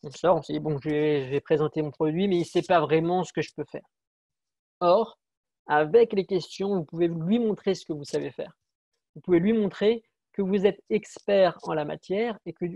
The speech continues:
grâce à cela, vous pouvez voir les choses d'un angle différent de lui. Et que cet angle va lui permettre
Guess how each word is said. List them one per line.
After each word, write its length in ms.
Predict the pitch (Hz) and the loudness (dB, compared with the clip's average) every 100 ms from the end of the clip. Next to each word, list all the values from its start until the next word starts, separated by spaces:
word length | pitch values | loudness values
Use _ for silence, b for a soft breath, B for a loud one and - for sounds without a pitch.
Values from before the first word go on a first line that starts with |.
| - | -12
grâce 380 | 185 165 214 233 | -12 -4 0 0
à 60 | 190 | -4
cela, 220 | - 262 | -4 -4
vous 60 | 233 | -4
pouvez 180 | - 185 | 0 0
voir 320 | 165 220 233 | 0 2 2
les 120 | 202 | 2
choses 420 | 170 - 214 226 170 | -4 -2 -2 -2 -4
d'un 220 | 165 175 | -4 -2
angle 260 | 214 165 | -2 -2
différent 540 | 151 180 185 196 180 220 | -4 -6 -4 -4 -2 -4
de 160 | 180 | -4
lui. 280 | 160 143 - _ _ _ _ _ - | -6 -6 -14 _ _ _ _ _ -10
Et 60 | 160 | -4
que 80 | |
cet 220 | - 226 240 | -2 0 2
angle 300 | 269 202 156 | 2 0 0
va 160 | 175 | 2
lui 120 | 254 | 2
permettre 600 | 226 202 180 185 196 - | 4 2 2 -2 -4 -8